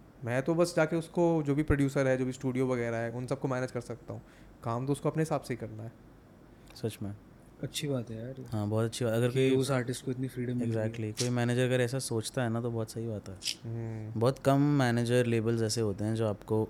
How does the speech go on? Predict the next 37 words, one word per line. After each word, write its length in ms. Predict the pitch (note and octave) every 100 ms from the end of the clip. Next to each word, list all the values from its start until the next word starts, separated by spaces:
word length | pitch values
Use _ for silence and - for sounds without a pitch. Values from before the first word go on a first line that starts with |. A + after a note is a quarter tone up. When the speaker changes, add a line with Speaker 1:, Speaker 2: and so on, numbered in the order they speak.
| -
Speaker 2:
इतनी 240 | G#2+ A2
फ्रीडम 400 | G#2+ G#2+ G#2+ G#2+
दे 160 | G2+ G2
पाएँ 280 | G2 F2+ F#2+ -
Speaker 1:
हम्म। 320 | A#2+ A#2 A2
Speaker 2:
कि 120 | A2 G#2
जब 140 | G#2+
आपका 280 | A2+ - A#2
मन 200 | A2+ A2
करे, 340 | G#2+ G#2 C#3 -
जैसे 280 | A2 G2+ B2+
आपको 300 | G#2+ G2+ -
लग 140 | A2 F#2+
रहा 100 | A#2
है, 20 |
आप 180 | - G#2+
तब 60 | -
काम 200 | F#2 F2+
करो। 260 | F2 E2 F#2
ज़रूरी 300 | A2 E3 G#3+
है 100 | D3
काम 240 | C3+ G#2+
करना, 260 | G#2+ A#2+ D3+
ऐसा 160 | C3+ D#3+
नहीं 140 | F3
कि 60 | D#3+
मैं 300 | D3 B2 A2+
दो 140 | B2+
साल 180 | B2+ A#2+
रुक 160 | B2
ही 60 | B2+
गए, 160 | G#2 F#2
Speaker 1:
हम्म। 420 | - - A#2+ A#2
Speaker 2:
कुछ 80 | A2+
करा 180 | A#2
ही 100 | A2+
नहीं। 140 | G#2